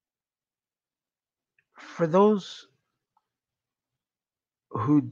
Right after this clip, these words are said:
don't know my history with my guide dog,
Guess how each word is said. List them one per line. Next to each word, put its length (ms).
don't 320
know 380
my 260
history 500
with 400
my 220
guide 360
dog, 320